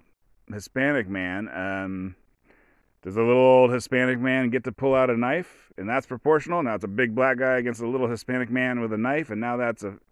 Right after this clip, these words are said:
a fair fight? Or no, the old little Hispanic man has to fight him with his fists. I don't know.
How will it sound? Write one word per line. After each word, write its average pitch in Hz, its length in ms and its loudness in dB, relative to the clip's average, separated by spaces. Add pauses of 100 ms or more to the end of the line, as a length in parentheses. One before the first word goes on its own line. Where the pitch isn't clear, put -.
(400)
a 98 100 -8
fair 131 240 2
fight? 147 480 -2 (440)
Or 104 340 2
no, 120 320 4
the 98 240 -4 (100)
old 123 440 0
little 123 240 0
Hispanic 117 420 -4
man 123 160 0
has 117 160 -4
to 107 80 -10
fight 123 240 0
him 120 80 -2
with 117 80 -4
his 107 140 -8
fists. - 420 -6 (140)
I 92 80 -6
don't 104 120 -10
know. 87 140 -10